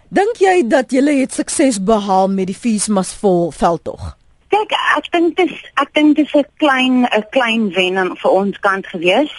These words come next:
Speaker 2: Die, ehm, eh, increase in fooie het geval, maar dit, natuurlik is die toekoms om ons, eh, eh, government op die oomblik, eh, accountable te hou vir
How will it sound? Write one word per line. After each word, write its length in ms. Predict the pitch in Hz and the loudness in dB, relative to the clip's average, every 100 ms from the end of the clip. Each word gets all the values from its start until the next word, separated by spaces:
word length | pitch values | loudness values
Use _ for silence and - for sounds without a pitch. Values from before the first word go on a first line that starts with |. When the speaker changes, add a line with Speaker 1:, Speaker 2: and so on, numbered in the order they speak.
| - | -6
Speaker 2:
Die, 300 | 190 196 185 _ | -2 0 -2 _
ehm, 360 | - 196 185 185 - - | 0 2 2 0 -4 -4
eh, 220 | 196 185 - | 0 0 0
increase 420 | 226 220 220 202 | -2 0 0 -2
in 80 | 202 | -4
fooie 380 | - 208 196 165 | 0 2 2 0
het 140 | 180 | -2
geval, 540 | - - 196 202 302 320 - - - - | -8 -4 -2 0 0 -2 -8 -20 -20 -4
maar 440 | 226 247 247 240 226 | 0 2 2 -2 -2
dit, 180 | 247 240 _ - | 0 -2 _ -4
natuurlik 540 | 240 233 262 247 240 | -2 0 0 2 0
is 120 | 240 | -2
die 140 | - 220 | -6 -4
toekoms 600 | 233 - 214 208 190 - | -4 0 2 0 -4 -2
om 480 | 202 196 190 190 185 | 2 2 2 2 0
ons, 380 | - 185 185 185 - | 0 0 2 -2 -2
eh, 360 | - 170 170 170 - - - - | 0 2 2 2 -2 -16 -20 -6
eh, 500 | - 165 165 165 156 - | 0 2 2 2 0 -4
government 540 | - 180 208 208 190 175 | -2 0 0 0 0 -2
op 60 | |
die 100 | 185 | 0
oomblik, 300 | 165 180 170 - _ | 2 2 -2 -8 _
eh, 160 | 170 160 - | 0 0 -4
accountable 540 | - 214 226 226 196 | -2 -2 -2 -2 0
te 100 | 196 | 2
hou 240 | 156 165 | 2 2
vir 480 | 160 - 175 165 160 | 0 2 2 2 -2